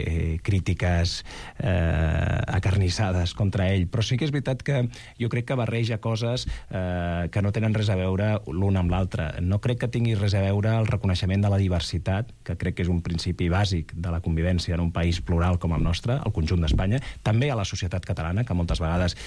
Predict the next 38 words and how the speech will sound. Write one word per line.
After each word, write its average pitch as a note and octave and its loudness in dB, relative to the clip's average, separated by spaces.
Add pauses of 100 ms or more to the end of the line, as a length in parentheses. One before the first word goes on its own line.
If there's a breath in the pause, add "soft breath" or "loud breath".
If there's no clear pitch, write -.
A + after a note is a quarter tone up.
(240 loud breath)
eh, - -4
hem A2+ 2
qüestionat, B2 -2
també B2 0
el A2 -2
senyor G#2+ 2
Illa, F#2+ 0
eh, F2 0
la F2 0
falta A#2 0
de F2+ -2
reconeixement F#2+ 0
d'aquesta F2+ -2
diversitat F2+ 0
per - -2
part F2 0
dels D#2+ 0
partits - 0
nacionalistes, G#2+ 2 (480 loud breath)
però A2+ 0
crec G#2 -2
que A#2 0
això A#2 -2
no A2 0
té G2 -2
res E2+ -2
a D#2+ -2
veure, F2 0
el E2+ 0
reconeixement F2+ 0 (100)
i, G#2 2
eh, E2+ 0
la F2 0
ponderació F#2 0 (140)
de F#2+ 0
la F2 2
diversitat F2 0
d'Espanya G2+ 0